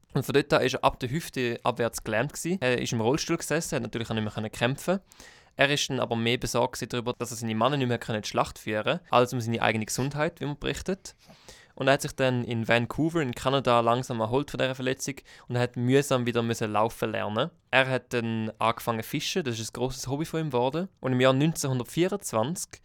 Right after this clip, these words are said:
an einem Fluss und an einem Baum ist er auch am Fischen gewesen.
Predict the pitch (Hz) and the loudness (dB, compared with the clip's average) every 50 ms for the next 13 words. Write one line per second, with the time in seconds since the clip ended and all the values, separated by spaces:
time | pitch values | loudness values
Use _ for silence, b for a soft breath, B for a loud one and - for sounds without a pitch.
0 | b b b 131 131 127 127 120 - - 127 147 165 - - - - 123 120 120 | b b b 2 4 4 2 -2 -2 0 0 0 0 0 -2 -4 -6 -6 -4 -4
1 | 113 110 110 117 139 170 170 131 117 - - 113 135 147 139 - - 151 - - | -2 2 4 4 4 4 2 0 -2 -2 0 0 2 2 0 -2 -4 -6 -4 -6
2 | - 165 - - - 147 180 202 | -6 -8 -8 -4 -2 -2 -2 -2